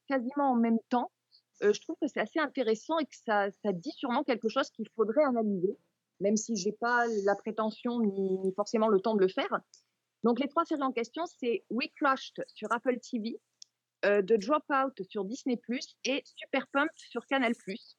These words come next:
Donc, euh, We Crashed, elle est en cours de diffusion. Il y a un épisode par semaine.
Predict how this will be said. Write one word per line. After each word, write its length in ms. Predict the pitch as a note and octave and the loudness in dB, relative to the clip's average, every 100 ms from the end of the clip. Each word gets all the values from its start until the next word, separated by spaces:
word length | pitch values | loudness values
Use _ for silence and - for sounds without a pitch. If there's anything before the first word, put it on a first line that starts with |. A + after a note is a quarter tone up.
| - _ _ _ | -20 _ _ _
Donc, 300 | A#3+ A#3+ A3+ - | 0 2 0 2
euh, 80 | G#3+ | 2
We 200 | C#4+ - | 2 -2
Crashed, 340 | D4 C#4+ - | -2 -2 -2
elle 140 | G#3+ G3+ | -6 -4
est 540 | G3 G3 F#3+ F#3 - - | 0 2 2 0 0 2
en 120 | B3+ | 2
cours 220 | C#4+ C4 | 2 0
de 100 | A3 | 0
diffusion. 480 | G3 G#3 A3 G#3+ E4 | -2 -4 -6 -4 -2
Il 80 | A#3+ | 2
y 40 | |
a 60 | F3 | 2
un 120 | G#3+ | 2
épisode 360 | B3+ B3+ A#3 A3+ | 0 -2 -6 -6
par 180 | G#3+ - | -8 -2
semaine. 320 | G#3+ G#3 | 0 0